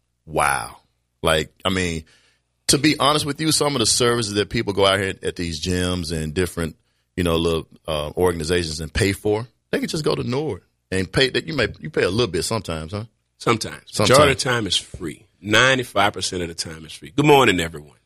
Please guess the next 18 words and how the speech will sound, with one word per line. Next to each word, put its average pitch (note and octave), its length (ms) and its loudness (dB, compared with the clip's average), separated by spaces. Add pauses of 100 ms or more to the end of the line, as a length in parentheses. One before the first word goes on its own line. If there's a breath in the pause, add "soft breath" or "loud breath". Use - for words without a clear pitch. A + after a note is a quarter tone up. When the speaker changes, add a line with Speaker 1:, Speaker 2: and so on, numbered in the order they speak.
(160)
Speaker 1:
Good F#2+ 140 0
morning. G2+ 360 2
Good F#2 160 -4
morning. G#2 320 0
Listen, C#3 360 -2 (260 soft breath)
another E3 340 2
thing, C3+ 280 -4
too, D#3 260 2
is G#2+ 400 0 (240)
we're A#2+ 100 0
gonna B2+ 220 -2
talk B2 240 -2
about G#2+ 240 2
how G#2+ 80 2
you G#2+ 160 -4
can G2+ 140 -8
support G2 480 0
nord F2 440 -2